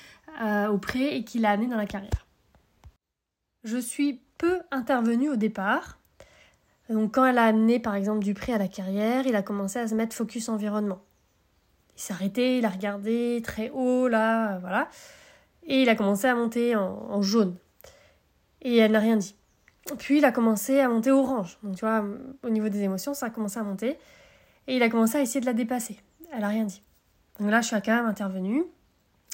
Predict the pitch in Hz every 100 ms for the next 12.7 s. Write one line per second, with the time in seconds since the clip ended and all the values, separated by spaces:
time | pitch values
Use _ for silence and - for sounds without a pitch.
0 | - 214 202 220 190 175 247 262 180 185
1 | 254 311 262 202 190 196 190 202 226 233
2 | 208 208 202 180 180 226 233 - - 185
3 | 202 339 - - - _ - 220 240 311
4 | 240 277 - - - 226 _ _ _ _
5 | _ _ _ _ _ 381 302 302 262 226
6 | 208 _ _ 254 233 - 202 196 185 240
7 | 226 - 214 196 196 - _ _ - -
8 | - - - 302 262 269 302 240 220 202
9 | 208 220 311 - - 269 262 - 240 254
10 | 277 277 226 - 233 208 208 208 226 262
11 | 240 208 - 175 _ _ _ - - 202
12 | 226 233 202 185 202 202 -